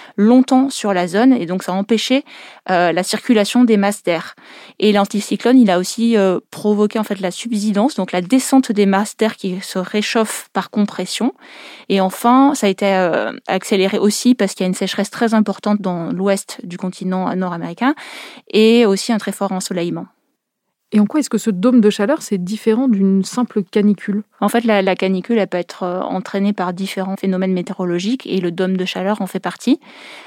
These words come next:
Speaker 1: Euh, mais le dôme de chaleur, ouais, c'est un nouveau terme qu'on a, qu'on a beaucoup employé, mais qui est pas vraiment un terme officiel en météorologie ou en climatologie. Et, euh, c'est quelque chose qui existait déjà puisque, euh,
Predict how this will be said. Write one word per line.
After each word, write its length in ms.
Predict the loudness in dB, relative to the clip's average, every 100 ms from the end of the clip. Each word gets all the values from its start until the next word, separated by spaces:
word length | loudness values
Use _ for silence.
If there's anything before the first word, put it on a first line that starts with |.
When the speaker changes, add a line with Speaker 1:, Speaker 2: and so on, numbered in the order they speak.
| -6
Speaker 1:
Euh, 180 | 0 2
mais 120 | 2 0
le 80 |
dôme 240 | 0 2 2
de 100 | 0
chaleur, 380 | 0 0 0 -2
ouais, 80 |
c'est 160 | -6 -4
un 100 | 0
nouveau 340 | 0 2 0 0
terme 280 | 2 2
qu'on 160 | 2 -2
a, 220 | -2 -4
qu'on 160 | -2 0
a 80 | 0
beaucoup 240 | -2 -6
employé, 420 | -4 -2 2 2 2 -8 -6
mais 80 | -2
qui 80 | 0
est 40 |
pas 120 | 2 2
vraiment 300 | 2 2 2
un 60 |
terme 200 | 0 -2
officiel 540 | -2 -4 -2 0 0 0
en 80 | -4
météorologie 600 | -4 -4 -4 -4 -2 -4
ou 60 | -4
en 80 | -4
climatologie. 800 | -6 -6 -6 -8 -6 -2 0 0 -4 -20 -20 _ -8
Et, 300 | -4 0 0
euh, 580 | 0 -2 -4 -4 -6 -8
c'est 260 | -6 -6 -4
quelque 160 | -2
chose 180 | -2 -2
qui 100 | 0
existait 380 | -2 -2 -4 -2
déjà 340 | -2 0 0
puisque, 380 | 0 -4 -6 -2
euh, 320 | 0 2 0